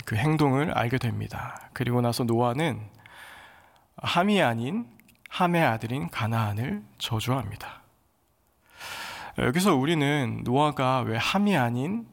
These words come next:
함의 아들인 가나안을 저주했는가라는 의문을 갖게 됩니다. 노아가, 어, 자기의 분을 이기지 못해서, 어, 이제 충동적으로 이러한 일을 했는가?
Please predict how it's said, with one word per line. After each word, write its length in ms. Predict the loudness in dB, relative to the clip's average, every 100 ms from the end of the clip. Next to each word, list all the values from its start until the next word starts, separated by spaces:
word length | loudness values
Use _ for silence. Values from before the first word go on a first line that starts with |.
| -10
함의 280 | -2 2 4
아들인 340 | 2 0 -4
가나안을 640 | -4 -2 0 0 0 -2 -4
저주했는가라는 1500 | -4 -4 -2 0 0 -2 0 0 0 -2 -4 -2 -2 -4 -4
의문을 340 | -2 2 2 0
갖게 220 | -2 -4
됩니다. 500 | -4 -6 -10 -12 -16 _ _ _ _ _ -20 -16 -16 -16 -18 -20 -20 -20 -20 -20 -12 -4
노아가, 1080 | 2 4 4 2 0 0 -4 -6 -12 -16 -20 _ _ _
어, 100 | -20 -20 -20 -20 -20 -8
자기의 300 | -4 -2 -2
분을 320 | 0 2 2
이기지 440 | 0 -2 -2 -2 -2
못해서, 560 | -6 -2 -2 -2 -8 -14 -20 _ -20 -20 _ -20
어, 380 | -16 -14 -14 -14
이제 160 | -10 -4
충동적으로 1080 | 4 6 6 6 6 4 0 -2 -4 -8 -18 -20 -12 -2
이러한 340 | 2 2 2
일을 160 | 0 0
했는가? 760 | 0 2 2 0 0 -4 -10